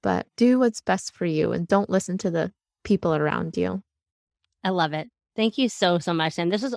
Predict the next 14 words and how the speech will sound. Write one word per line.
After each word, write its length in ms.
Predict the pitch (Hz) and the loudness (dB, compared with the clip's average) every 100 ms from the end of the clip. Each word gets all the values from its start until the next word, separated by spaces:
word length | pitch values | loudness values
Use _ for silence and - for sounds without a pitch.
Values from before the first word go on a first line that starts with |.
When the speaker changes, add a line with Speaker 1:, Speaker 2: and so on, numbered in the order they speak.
| - | 0
Speaker 2:
awesome. 380 | 196 180 170 165 _ _ - | 2 2 -2 -6 _ _ 2
Where 160 | 262 | 4
can 140 | 302 440 | 4 4
everyone 420 | 247 226 240 233 | 4 4 6 6
learn 300 | 214 208 208 | 6 6 4
more 220 | 208 214 233 | 4 6 6
about 320 | 208 202 - | 6 4 6
you 200 | 202 202 | 6 6
and 400 | 208 190 190 185 | 4 2 2 2
what 140 | 190 | 0
you 80 | 220 | 0
have 160 | 190 185 | 0 0
to 60 | 180 | 0
offer? 400 | 262 233 175 | 0 0 -4